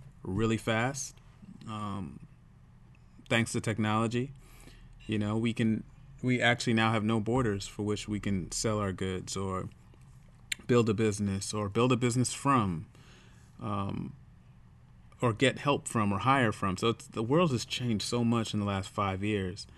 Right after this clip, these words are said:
And what I wanna do with this podcast and with the website is simply explore what's working in the world of entrepreneurship today. Um, to explore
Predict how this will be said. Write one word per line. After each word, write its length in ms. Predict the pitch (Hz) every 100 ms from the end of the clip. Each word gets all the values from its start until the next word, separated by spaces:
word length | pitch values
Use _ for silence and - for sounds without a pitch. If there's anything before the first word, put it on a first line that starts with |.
| - - -
And 220 | - 107
what 100 | 101
I 60 | 123
wanna 240 | 143 123
do 240 | 104 107 107
with 140 | 101
this 180 | 104 98
podcast 680 | - 107 110 - 107 98 -
and 100 | 104
with 80 | 101
the 100 | 90
website 580 | 110 117 - 104 98 - - - - -
is 100 | -
simply 320 | 139 135 127
explore 500 | 98 - - 120 107
what's 280 | 104 117 -
working 400 | 113 113 101 98
in 80 | 101
the 80 |
world 200 | 98 101
of 100 | 101
entrepreneurship 760 | 90 107 - - 98 95 98 -
today. 360 | 90 92 85 - - - - - - - -
Um, 300 | - - - - -
to 80 | 113
explore 680 | - - 127 131 131 131